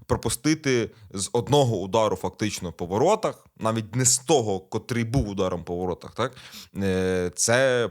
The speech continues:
погано, і, відповідно, м-, математика говорить про те, що Лунін провів жахливий матч. Насправді, знову ж таки, в голі він не винен, як його оцінювати, хрен пойми.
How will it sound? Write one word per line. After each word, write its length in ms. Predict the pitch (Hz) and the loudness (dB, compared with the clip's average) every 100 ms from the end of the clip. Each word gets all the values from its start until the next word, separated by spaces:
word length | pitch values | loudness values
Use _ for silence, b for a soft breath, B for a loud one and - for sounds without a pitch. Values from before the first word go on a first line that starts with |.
| - | -4
погано, 580 | 101 101 98 131 165 185 | 0 2 2 0 -6 -10
і, 100 | 143 | -10
відповідно, 640 | 202 151 98 131 131 123 - B B | -10 -8 -4 -4 0 -2 -4 B B
м-, 200 | 101 82 - | -10 -10 -4
математика 640 | 104 98 98 135 131 107 | -4 -2 0 0 -2 -4
говорить 340 | 95 92 95 - | -4 -2 -4 -8
про 100 | - | -6
те, 140 | 117 | -6
що 160 | - 107 | -6 -8
Лунін 140 | 101 | -8
провів 260 | - 92 85 | -6 -8 -8
жахливий 340 | 78 87 82 | -10 -10 -10
матч. 260 | 82 - - | -12 -16 -14
Насправді, 380 | - 123 131 | -2 0 0
знову 200 | 107 110 | 0 -2
ж 80 | 92 | -2
таки, 180 | - 85 b b | -8 -14 b b
в 80 | 95 | -4
голі 320 | 123 147 117 | 4 6 6
він 220 | 95 90 87 | 2 -2 0
не 100 | 113 | 0
винен, 320 | 156 175 117 | 2 0 0
як 200 | 107 101 | -2 -2
його 140 | 92 | -8
оцінювати, 580 | 90 - 120 117 110 101 | -8 -8 -8 -8 -6 -10
хрен 380 | - - 98 98 - _ _ - | -10 -6 -4 -4 -8 _ _ -8
пойми. 360 | 85 85 76 | -6 -4 -8